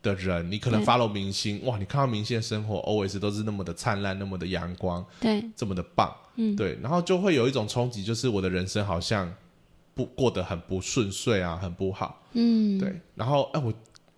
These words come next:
Speaker 1: 我觉得，嗯，好，你有，你有没有想回应什么？
Speaker 2: 没有，
Speaker 1: 因为我
Speaker 2: 你先讲，你先讲，你先，你先分享完。
Speaker 1: 好，对，我突然想到，就我 pa-，我开 Podcast 还有一个重要原因，就是我这个人很喜欢讲话，
Speaker 2: <laughs>
Speaker 1: 就是
Speaker 2: 对啊。
Speaker 1: 我真的可以跟公主，我，我其实很喜欢公主一个，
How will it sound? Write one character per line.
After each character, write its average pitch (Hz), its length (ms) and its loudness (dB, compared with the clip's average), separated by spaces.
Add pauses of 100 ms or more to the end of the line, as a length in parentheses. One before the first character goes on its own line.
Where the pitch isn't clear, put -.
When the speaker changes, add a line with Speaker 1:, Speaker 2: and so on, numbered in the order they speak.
(100)
Speaker 1:
我 113 80 -2
觉 117 160 0
得， 117 220 0
嗯， 101 180 -4
好， 80 260 -10
你 107 120 -4
有， 117 40 2
你 123 80 0
有 123 80 4
没 131 40 6
有 131 40 4
想 110 160 0
回 98 160 2
应 104 100 0
什 107 160 0
么？ 104 80 0 (320)
Speaker 2:
没 254 100 4
有， 254 60 6
Speaker 1:
因 240 60 8
为 - 20 8
我 165 60 8
Speaker 2:
你 131 40 8
先 262 100 2
讲， 208 160 2
你 214 60 6
先 226 160 2
讲， - 140 -2
你 214 80 8
先， 233 280 4
你 214 100 4
先 220 240 4
分 220 140 4
享 185 180 0
完。 151 200 0
Speaker 1:
好， 104 120 0
对， 123 120 6
我 123 100 6
突 123 80 6
然 190 100 10
想 135 140 4
到， 139 140 6
就 143 120 6
我 120 100 6
pa-， 139 220 8
我 117 80 6
开 165 180 8
Podcast 160 400 6
还 139 60 6
有 139 60 8
一 127 40 6
个 120 100 4
重 143 240 4
要 127 100 6
原 107 80 6
因， 107 60 2
就 127 80 2
是 151 80 4
我 107 120 6
这 123 140 4
个 127 100 4
人 98 120 4
很 107 160 6
喜 101 100 4
欢 104 120 4
讲 95 240 2
话， 107 240 6
Speaker 2:
<laughs> 92 60 -2
Speaker 1:
就 120 80 -2
是 139 140 4 (500)
Speaker 2:
对 277 120 4
啊。 240 160 6
Speaker 1:
我 214 40 6
真 247 220 6
的 160 160 6
可 151 160 6
以 143 100 8
跟 139 200 2
公 135 220 4
主， 98 380 -2
我， 120 200 2
我 143 180 4
其 185 220 -2
实 196 200 0
很 151 220 2
喜 127 140 -2
欢 123 180 4
公 127 220 2
主 117 180 0
一 117 60 2
个， 117 120 2